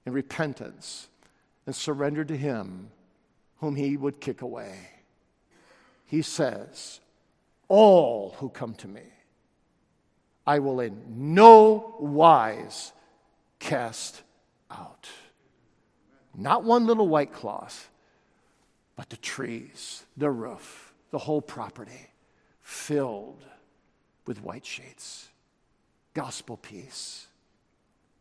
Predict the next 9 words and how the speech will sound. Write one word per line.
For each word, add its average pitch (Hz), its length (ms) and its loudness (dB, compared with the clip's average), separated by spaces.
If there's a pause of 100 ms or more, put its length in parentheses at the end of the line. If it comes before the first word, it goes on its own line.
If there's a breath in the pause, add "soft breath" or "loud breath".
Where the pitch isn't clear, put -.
(300)
for 110 120 -18
the 104 100 -12
greatest 131 580 -6
of 107 100 -18
sinners. - 840 -20 (1500)
Give 139 220 -2
up 127 220 -8
your 104 160 -14
life. - 640 -18